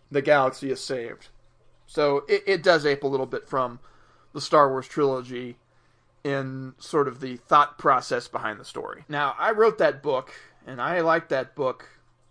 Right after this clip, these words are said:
but that book was not made to be brilliant. It's still not brilliant. Brilliant is not a word that I should use to describe the Crimson Streak books, but the book was not made whole.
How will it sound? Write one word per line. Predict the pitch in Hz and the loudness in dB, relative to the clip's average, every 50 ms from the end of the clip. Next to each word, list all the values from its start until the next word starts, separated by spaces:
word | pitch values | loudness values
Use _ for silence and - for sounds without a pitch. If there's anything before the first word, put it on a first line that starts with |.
| _ _ | _ _
but | - 131 - | -14 -8 -4
that | 139 135 139 - | -4 -4 -4 0
book | 170 165 160 - | 0 0 0 -2
was | 143 131 135 | -10 -8 -4
not | 143 147 147 139 143 | -2 -2 -2 -2 -4
made | 139 139 135 131 131 127 123 123 - | -6 -4 -2 -2 -2 -4 -4 -6 -10
to | - 127 | -16 -12
be | 139 131 127 | -10 -10 -10
brilliant. | 123 127 - 151 165 156 143 135 127 123 - - - - _ _ _ _ _ _ _ _ _ _ _ _ _ _ _ _ _ - | -10 -10 -4 -2 0 0 0 0 -4 -8 -14 -18 -20 -20 _ _ _ _ _ _ _ _ _ _ _ _ _ _ _ _ _ -10
It's | - 123 - | -8 -8 -8
still | - - - 143 131 | -8 -4 -2 -2 0
not | 123 117 101 - _ _ | 0 -4 -6 -6 _ _
brilliant. | - 147 131 120 113 113 - _ | -4 -2 -2 -2 -4 -8 -14 _
Brilliant | 143 151 143 135 131 123 113 120 | -6 -4 -4 -4 -4 -6 -12 -14
is | 113 113 - | -14 -10 -6
not | 131 127 127 - _ _ - | -6 -6 -6 -6 _ _ -6
a | - 135 | -6 -6
word | 135 139 143 135 131 120 104 | -4 0 0 0 0 -2 -4
that | 120 120 | -4 -4
I | 117 120 120 | -4 -4 -6
should | - - - 151 | -8 -12 -12 -6
use | 135 131 131 123 117 113 - | -4 -4 -4 -4 -6 -8 -10
to | - 127 113 | -10 -10 -10
describe | 107 117 - - - 127 120 117 117 110 | -10 -14 -14 -6 -4 -2 -2 -2 -6 -10
the | 110 135 | -12 -10
Crimson | 131 151 143 135 123 120 113 107 | -6 -4 -4 -4 -6 -8 -14 -16
Streak | - - 113 113 - | -12 -12 -12 -12 -12
books, | - - - - - - _ | -10 -12 -12 -12 -14 -20 _
but | - 127 - - _ _ _ _ _ _ _ _ | -10 -10 -10 -10 _ _ _ _ _ _ _ _
the | - 160 165 | -6 -4 0
book | 160 196 190 185 | 2 2 0 2
was | 180 160 143 147 | -2 -4 -4 0
not | 165 165 160 147 - | 2 2 2 2 0
made | 147 143 139 135 131 127 127 123 110 - | -4 -4 -2 -2 -2 -4 -6 -8 -10 -16
whole. | - - 160 156 143 127 120 117 110 - | -8 0 4 4 4 4 2 -2 -4 -6